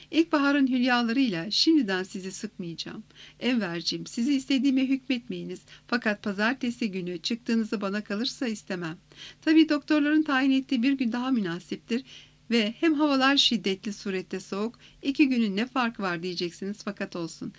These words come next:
Yirmi dört saatin bile bir faydası vardır.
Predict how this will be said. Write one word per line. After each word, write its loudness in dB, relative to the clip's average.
Yirmi 4
dört 2
saatin 0
bile -2
bir -4
faydası -8
vardır. -10